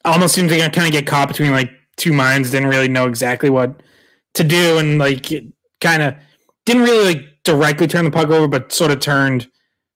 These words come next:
possession into, like, a scrum along the boards 'cause he just sort of held on to it a little too long. And that's popped up a couple times in training camp too. Like, I've noticed that in practice.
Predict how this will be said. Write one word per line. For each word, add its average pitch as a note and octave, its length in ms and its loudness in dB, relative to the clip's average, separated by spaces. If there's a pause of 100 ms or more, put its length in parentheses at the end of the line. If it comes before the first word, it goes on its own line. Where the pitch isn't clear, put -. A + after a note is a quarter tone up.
possession D3+ 520 0
into, C3+ 160 -2
like, C3 160 0
a B2 40 -2
scrum C3 440 -2
along B2+ 280 2
the B2 100 0
boards B2+ 480 0
'cause B2+ 160 -4
he B2 80 -4
just B2 380 -6 (380)
sort - 180 0
of D3 60 0
held D#3 120 0
on C#3+ 160 0
to E3 100 0
it E3 60 2
a D#3+ 40 2
little E3 160 2
too F3 180 0
long. E3 360 2
And C3+ 220 -4 (560)
that's G3 160 0
popped A#3+ 240 0
up G3 100 2
a F3 60 0
couple E3 180 2
times D3+ 220 0
in C3 80 -2
training C3 320 -2
camp C3 260 -2
too. C3+ 220 0
Like, C3 140 0
I've C3 120 0
noticed C3+ 220 0
that C3+ 100 0
in B2 120 -4
practice. B2+ 680 -4